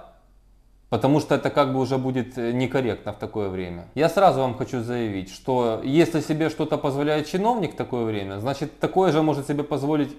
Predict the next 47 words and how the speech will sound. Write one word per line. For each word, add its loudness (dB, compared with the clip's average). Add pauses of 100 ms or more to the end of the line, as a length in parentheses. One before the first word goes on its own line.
и -2
любой 2
гражданин -2
Украины. -4
И 2
уж 4
тем 4
более 6
об 4
этом 2
открыто 0
высказать -2
своё 0
мнение. -6 (280)
Потому 6
что 2
какая-какая, 6
у 0
нас -2
осталась 4
последняя 0
ценность, 0
это -6
свобода 0
слова, -2
слава -6
богу. -10
Дальше 4
я 2
вам 0
хочу -4
сказать, 2
что -12
сейчас -4
наступает 0
такое 0
время, 0
когда 0
у 2
нас -2
будет -8
каждый 4
день -2
какая-то 0
такая 2
серьёзная -4
новость. -2